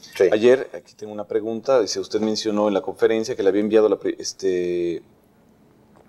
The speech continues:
Speaker 2: que le había enviado su primera novela a Pablo Neruda. El propio Neruda también, este, escribió una, ¿no?
Speaker 1: Yo le escribí, no, yo le,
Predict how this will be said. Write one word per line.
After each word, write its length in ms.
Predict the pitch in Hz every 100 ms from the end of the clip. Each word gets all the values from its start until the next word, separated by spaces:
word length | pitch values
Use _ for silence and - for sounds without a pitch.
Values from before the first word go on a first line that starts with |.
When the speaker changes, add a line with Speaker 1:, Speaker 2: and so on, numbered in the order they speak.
| _
Speaker 2:
que 80 | 107
le 60 | 110
había 100 | 120
enviado 480 | 120 123 127 - -
su 180 | - 107
primera 340 | 110 120 151
novela 440 | 113 90 87 101 - _ _ _ _ _
a 100 | -
Pablo 280 | 117 113 110
Neruda. 500 | 107 107 123 117 101 _ _ _
El 80 | 98
propio 260 | 113 127
Neruda 380 | 113 101 143 107
también, 360 | 95 87 87 85
este, 480 | - - 85 78 78
escribió 380 | - 101 90
una, 260 | 82 78 71
¿no? 180 | 123 185 _ -
Speaker 1:
Yo 120 | 120
le 80 | 151
escribí, 440 | 127 120 135 143 _
no, 200 | 107 95 -
yo 120 | 110
le, 260 | 131 127